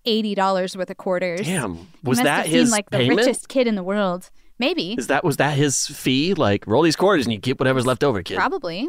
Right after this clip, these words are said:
Speaker 2: Wow.
Speaker 1: And at first, he kind of envisioned for himself, like, moving away from the adult business. He was gonna go to college. He's gonna work for the F B I. But then he discovered how much cops got paid.
Speaker 2: Oh,
Speaker 1: <laughs>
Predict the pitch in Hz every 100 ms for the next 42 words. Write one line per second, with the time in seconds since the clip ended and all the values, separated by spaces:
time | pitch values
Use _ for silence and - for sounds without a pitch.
0 | 320 92 104 95 _ - 359 339 - 640
1 | 466 - 392 554 - 554 427 277 233 240
2 | 277 262 262 277 254 240 - 233 226 240
3 | 202 254 294 320 320 294 262 226 233 233
4 | 247 233 233 220 220 - - 220 220 214
5 | 214 - 233 233 208 190 175 165 - 269
6 | 269 254 269 247 233 226 - 285 302 202
7 | 170 220 - 202 185 226 - 220 202 226
8 | 277 277 269 262 262 262 _ - - -
9 | - _ 466 480 339 339 320 302 311 320
10 | - 196 185 202 226 180 202 262 175 202
11 | - - 392 - - 233 294 - 359 427
12 | 392 208 - 269 120 415 392 440